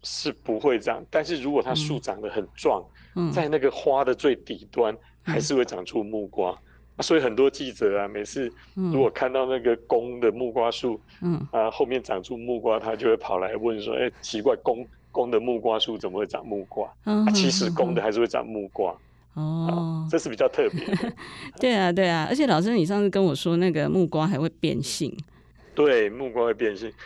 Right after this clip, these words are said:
Speaker 2: 嗯。
Speaker 1: 木瓜哈，我们说它为什么很令人着迷的地方，就是
Speaker 2: 嗯。
Speaker 1: 木瓜它有自我保护的机制。
Speaker 2: 嗯。
Speaker 1: 怎么说呢？
Speaker 2: 嗯。
Speaker 1: 我们现在种的都是两性瓜为主嘛，哈，
Speaker 2: 嗯。
Speaker 1: 两性瓜就是上面有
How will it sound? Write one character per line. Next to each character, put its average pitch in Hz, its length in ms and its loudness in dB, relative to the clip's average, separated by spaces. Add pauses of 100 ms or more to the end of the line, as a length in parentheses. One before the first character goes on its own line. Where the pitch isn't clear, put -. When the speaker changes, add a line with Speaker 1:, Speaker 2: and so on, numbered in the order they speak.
(100)
Speaker 2:
嗯。 175 80 -2 (100)
Speaker 1:
木 180 140 4
瓜 151 260 2
哈， 147 100 0 (360)
我 113 60 -4
们 110 120 -4
说 127 240 4
它 135 160 0
为 139 80 6
什 110 100 2
么 107 240 -2
很 104 220 -2
令 123 180 0
人 101 220 0
着 98 240 0
迷 104 200 -4
的 95 60 0
地 107 160 -4
方， 107 160 0
就 104 120 -2
是 104 100 -8 (220)
Speaker 2:
嗯。 185 260 2
Speaker 1:
木 160 180 4
瓜 131 360 2
它 143 180 0
有 110 240 4
自 160 240 -4
我 110 200 2
保 113 260 -2
护 110 200 0
的 101 140 0
机 104 260 -8
制。 95 320 -8 (260)
Speaker 2:
嗯。 165 300 0 (120)
Speaker 1:
怎 - 120 -14
么 120 80 -2
说 143 280 4
呢？ 127 180 0 (260)
Speaker 2:
嗯。 175 180 -6 (160)
Speaker 1:
我 123 100 2
们 127 120 2
现 185 160 2
在 170 80 4
种 160 240 2
的 123 120 0
都 127 160 2
是 110 280 -4
两 98 220 0
性 113 320 -2
瓜 107 280 2
为 95 220 -2
主 - 260 -10
嘛， - 120 -12
哈， 123 180 -4
Speaker 2:
嗯。 - 40 -4
Speaker 1:
两 185 120 4
性 160 140 2
瓜 139 100 4
就 139 140 4
是 127 80 0
上 123 100 2
面 120 160 0
有 104 220 0